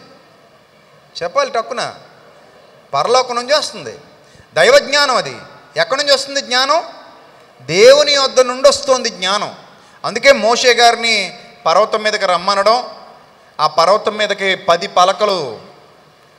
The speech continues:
తెచ్చుకోమనడం, రాతి పలకలు తెచ్చుకోమనడం, ఆ రాతి పలకల మీద పది ఆజ్ఞలను,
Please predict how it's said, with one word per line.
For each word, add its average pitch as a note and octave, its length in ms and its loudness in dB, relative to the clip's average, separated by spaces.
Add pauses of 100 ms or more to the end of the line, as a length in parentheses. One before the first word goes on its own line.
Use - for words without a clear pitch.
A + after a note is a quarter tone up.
(120)
తెచ్చుకోమనడం, G#3+ 680 -2 (420)
రాతి E3+ 260 2
పలకలు G#3 320 0
తెచ్చుకోమనడం, G3+ 720 -2 (480)
ఆ D#3 60 0
రాతి F3+ 360 2
పలకల G#3+ 420 2
మీద A3 480 2 (140)
పది G3+ 260 4
ఆజ్ఞలను, G#3 920 2